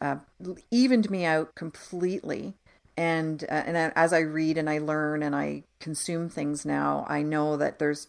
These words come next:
all sorts of other benefits, quite apart from, you know, not giving a shit about anything and, um,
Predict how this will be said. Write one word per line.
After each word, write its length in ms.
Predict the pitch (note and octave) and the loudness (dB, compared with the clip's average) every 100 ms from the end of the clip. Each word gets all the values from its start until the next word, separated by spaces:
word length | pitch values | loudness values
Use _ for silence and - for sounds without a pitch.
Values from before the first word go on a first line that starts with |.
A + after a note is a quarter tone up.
| - | 4
all 180 | F3 E3+ | 6 6
sorts 240 | D#3+ D3 | 2 -2
of 80 | D3 | -2
other 160 | C3+ | 0
benefits, 520 | B2+ C3+ C3 A2+ - - - | 0 0 0 -4 -6 -14 2
quite 160 | E3 | 4
apart 340 | D3 - C#3+ - | 6 4 2 2
from, 280 | C3 B2+ - _ _ _ _ _ _ _ | 0 0 -6 _ _ _ _ _ _ _
you 120 | - D#3+ | -4 -2
know, 180 | A2+ - | -2 -4
not 220 | - C#3+ C#3+ | 0 0 2
giving 240 | D3 C3 | -2 -2
a 20 | |
shit 280 | - - D3+ | -4 -2 0
about 200 | C3 C3+ | 2 4
anything 600 | C#3 C#3 - G#2 E3+ G3+ | 2 0 -4 -8 -6 -8
and, 480 | - C#3 C3+ C3 - - | -2 0 0 -2 -4 -4
um, 440 | C3+ B2+ - - | -2 -2 -6 -12